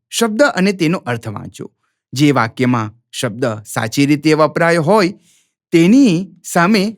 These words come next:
ખરાની નિશાની કરો અને તે શબ્દનો ઉપયોગ કરી નવું વાક્ય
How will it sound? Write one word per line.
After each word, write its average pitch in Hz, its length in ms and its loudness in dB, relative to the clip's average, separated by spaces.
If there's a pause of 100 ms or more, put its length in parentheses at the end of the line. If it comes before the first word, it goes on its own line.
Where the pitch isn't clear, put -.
(120)
ખરાની 180 400 2
નિશાની 110 480 -6
કરો - 340 -18 (640)
અને 113 180 -4
તે - 160 -6
શબ્દનો 139 580 -2
ઉપયોગ 208 360 0
કરી 240 340 0 (240)
નવું 131 320 -2
વાક્ય 151 460 -4